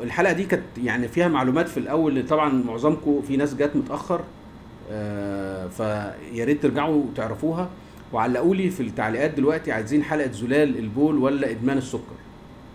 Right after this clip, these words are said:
عن إدمان السكر وإزاي أتخلص من إدمان السكر. هنشوف أكتر عدد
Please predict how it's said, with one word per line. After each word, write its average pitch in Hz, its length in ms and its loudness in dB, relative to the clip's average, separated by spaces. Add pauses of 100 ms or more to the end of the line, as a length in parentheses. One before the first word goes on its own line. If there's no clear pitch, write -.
(260)
عن 104 240 -4
إدمان 113 280 -2
السكر 131 400 -2
وإزاي 135 280 2
أتخلص 147 520 0
من 107 120 -4
إدمان 117 280 0
السكر. - 360 -8 (720)
هنشوف 147 380 -4
أكتر 139 340 -2
عدد 139 280 2